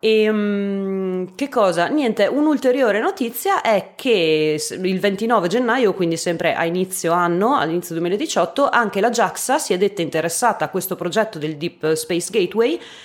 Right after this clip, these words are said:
e non d-, non darà supporto materiale,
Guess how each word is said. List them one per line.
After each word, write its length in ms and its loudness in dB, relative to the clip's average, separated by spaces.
e 220 2
non 280 0
d-, 160 0
non 220 0
darà 260 4
supporto 800 -2
materiale, 760 0